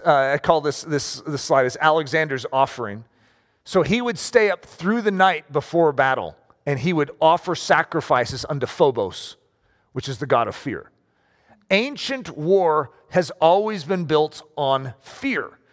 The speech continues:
And so you're going to see this migration in the history of war to this more noble sense of, and so you're going to see the, uh, <clears throat>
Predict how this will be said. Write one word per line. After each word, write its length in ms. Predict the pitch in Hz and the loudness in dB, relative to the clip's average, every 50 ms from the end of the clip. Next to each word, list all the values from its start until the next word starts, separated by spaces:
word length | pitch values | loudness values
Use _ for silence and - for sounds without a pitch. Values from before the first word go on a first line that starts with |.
| _ _ _ _ _ _ _ _ _ | _ _ _ _ _ _ _ _ _
And 140 | - 202 185 | 0 0 0
so 120 | - 226 | -2 -2
you're 160 | 240 220 220 202 | -2 -2 0 0
going 220 | 254 247 240 196 | 2 2 0 0
to 120 | - 208 | -2 -6
see 640 | 165 - - - - - 349 359 320 254 233 226 240 - _ _ _ _ _ _ _ _ _ _ - | -8 -8 -8 -8 -8 -6 -4 -2 -2 -2 -4 -6 -8 -12 _ _ _ _ _ _ _ _ _ _ 0
this 260 | 151 208 220 - - | 2 4 4 4 0
migration 1040 | 196 196 185 190 175 180 156 143 175 214 254 302 330 226 - - - 175 160 170 196 | 0 2 2 2 2 0 -2 0 2 2 4 4 2 0 -2 -4 -6 -6 -6 -6 -6
in 240 | - 208 208 208 196 | -2 0 0 2 2
the 80 | 185 | 0
history 440 | 139 156 220 - - - - 214 180 | 2 2 0 0 0 -4 -2 0 0
of 140 | 170 139 139 | 0 0 0
war 240 | 151 156 156 170 160 | 2 2 2 2 0
to 280 | - - - 202 214 | -2 -6 -4 -4 -2
this 220 | 170 220 196 - 185 | -2 -2 -4 -2 0
more 200 | 202 214 196 175 | 2 2 2 0
noble 880 | 175 175 175 180 185 214 254 302 285 254 254 233 180 135 - - _ | -2 -4 0 4 4 4 4 4 2 0 2 2 2 0 -4 -10 _
sense 600 | - - - - 127 104 113 139 - - - - - _ _ _ _ _ - - - - | -18 -8 -4 -2 -2 -2 -4 -6 -10 -12 -14 -14 -14 _ _ _ _ _ -20 -20 -2 2
of, 600 | 196 185 185 185 190 185 180 165 127 - - - - | 4 4 4 4 2 0 -4 -8 -14 -18 -20 -6 -4
and 140 | 185 185 180 | -4 -4 0
so 140 | - 220 208 | 2 2 2
you're 180 | 190 190 196 | 2 0 0
going 200 | 185 220 208 202 | 0 0 0 0
to 100 | 147 190 | -2 -4
see 300 | - - - 226 233 220 208 | -6 -6 -4 -4 -2 -2 -2
the, 320 | 170 190 180 170 156 135 - _ _ _ _ _ _ - | 0 0 0 0 0 -2 -6 _ _ _ _ _ _ 2
uh, 340 | 156 151 143 139 139 139 - - | 4 4 4 4 2 0 -2 -4
<clears throat> 60 | _ | _